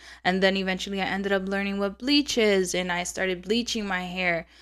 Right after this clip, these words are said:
Fast forward to the tenth grade where I decided, you know, my ends got really damaged from all of the things that I was doing to it.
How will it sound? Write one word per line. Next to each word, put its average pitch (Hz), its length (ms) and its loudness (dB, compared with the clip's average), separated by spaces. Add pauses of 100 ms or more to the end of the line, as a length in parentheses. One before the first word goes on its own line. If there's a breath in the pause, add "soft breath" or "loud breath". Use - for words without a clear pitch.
(240 soft breath)
Fast 196 260 2
forward 208 280 4
to 214 120 0
the 190 140 -2
tenth 202 400 -4
grade 190 320 4
where 185 340 4
I 190 200 6
decided, 190 600 -2
you 196 80 -2
know, 196 80 -2
my 180 160 -2
ends 202 300 0
got 196 160 2
really 196 260 0
damaged 185 400 -2
from - 160 -10
all 185 220 2
of 185 120 -4
the 185 120 -2
things 185 260 -6
that 185 80 -4
I 175 80 2
was 175 160 0
doing 247 400 6
to 247 200 2
it. 226 240 6